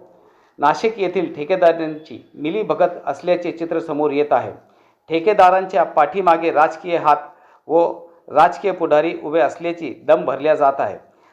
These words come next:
राजकीय संरक्षण असल्यामुळे निकृष्ट दर्जाचे काम सुरू आहे. ठेकेदाराला कोणाची भीती नाही, असे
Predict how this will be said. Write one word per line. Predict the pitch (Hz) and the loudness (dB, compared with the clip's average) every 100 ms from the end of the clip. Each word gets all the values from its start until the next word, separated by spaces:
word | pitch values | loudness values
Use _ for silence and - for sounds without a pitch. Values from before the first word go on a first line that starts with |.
| - | 0
राजकीय | 135 185 - 185 | 2 2 0 -4
संरक्षण | 175 151 175 175 | 0 -2 -2 -4
असल्यामुळे | 147 165 156 156 151 | -4 -2 -2 -2 -4
निकृष्ट | 151 147 170 165 | -6 -8 -10 -6
दर्जाचे | 151 135 147 143 | -2 0 0 -4
काम | 151 135 139 | 0 0 0
सुरू | - 143 | -2 -2
आहे. | 135 123 104 - _ _ _ _ - | 0 0 -6 -14 _ _ _ _ -10
ठेकेदाराला | 160 185 175 170 170 156 | -2 2 4 6 4 0
कोणाची | - 151 156 151 160 | -4 -4 -2 -2 -6
भीती | 110 135 156 | -12 -10 -6
नाही, | 143 127 113 - _ | -2 -4 -6 -16 _
असे | 151 - 180 113 - | -8 -4 -4 -4 -8